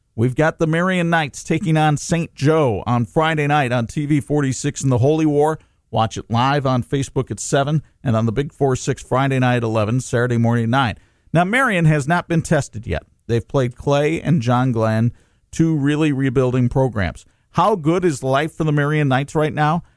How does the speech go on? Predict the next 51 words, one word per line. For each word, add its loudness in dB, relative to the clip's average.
Their 2
third-string -2
running 2
back 0
is -4
their 2
leading 0
rusher 0
because -2
of -2
how 0
many 0
carries 0
and 0
how 0
much -2
time 0
that -4
he's -4
been 0
able 0
to -4
spend 0
in 0
the -4
game. -2
That 0
said, 0
they 0
will 0
face 0
a 0
Saint -2
Joe 2
team -2
that 2
has -2
played -2
a -6
couple -2
of -2
tough -2
opponents -2
in 0
Concord 0
and 2
Northridge 0
and -2
come 0
up -2
short. 0